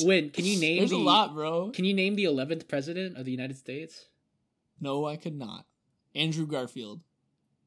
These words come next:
Speaker 1: I think that was, like, I think that he's in the twenties, if I remember correctly.
Speaker 2: Truman. Uh, no, he'd be way later.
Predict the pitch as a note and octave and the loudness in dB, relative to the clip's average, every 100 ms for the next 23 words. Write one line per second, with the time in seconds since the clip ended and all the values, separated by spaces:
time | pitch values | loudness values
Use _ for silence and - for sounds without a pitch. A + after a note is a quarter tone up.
0 | - A2+ B2+ C3+ F#3 F3+ C#3+ B2+ G#2+ G#2+ | -20 -16 -14 -10 -10 -4 -4 -4 -6 -10
1 | F2+ _ _ _ _ _ - C3+ D#3+ C#3+ | -12 _ _ _ _ _ -16 -12 -8 -8
2 | C3+ C#3+ C#3+ G2+ - G#2+ F#2 D#2+ F2 - | -8 -8 -8 -8 -12 -14 -14 -16 -20 -18
3 | G2 F#2 F2+ F#2 - F#2+ - F#2 G2+ _ | -16 -14 -16 -18 -16 -18 -18 -20 -20 _
4 | _ _ _ _ _ - - E3 D3+ B2+ | _ _ _ _ _ -14 -6 -4 -4 -6
5 | A2+ A#2 _ _ - A#2+ A#2 A#2 A#2 B2 | -10 -14 _ _ -18 -16 -14 -16 -16 -18
6 | - A2+ A2+ B2+ A2+ G2+ G2+ G#2 A2 | -16 -16 -12 -12 -12 -16 -18 -18 -18